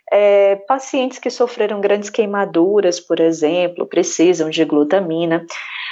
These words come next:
Alguns outros casos específicos, como, por exemplo, que talvez hoje na clínica que apareçam no meu consultório, né, seja o caso em que eu mais suplemento glutamina.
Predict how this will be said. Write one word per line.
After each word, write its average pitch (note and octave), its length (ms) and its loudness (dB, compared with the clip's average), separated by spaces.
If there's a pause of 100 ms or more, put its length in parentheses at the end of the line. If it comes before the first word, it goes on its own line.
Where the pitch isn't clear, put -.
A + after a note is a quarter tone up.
(180)
Alguns F#4 240 2
outros D#4+ 240 2
casos C#4+ 240 0
específicos, C4 720 -4
como, A3 220 -4
por A#3 180 0
exemplo, G3+ 460 0
que G#3+ 100 -4
talvez G3+ 400 0
hoje A3+ 300 2
na A3+ 120 -4
clínica A3 720 -2 (140)
que G#3 100 2
apareçam G3 560 0
no F#3 80 -10
meu F3 140 0
consultório, E3+ 800 -2
né, F3+ 100 -6
seja G#3 400 0
o G#3 80 0
caso G3+ 400 0
em G#3 80 -8
que G#3+ 100 -8
eu G#3 60 0
mais G3+ 300 -2
suplemento G#3 580 -4
glutamina. G3 680 -2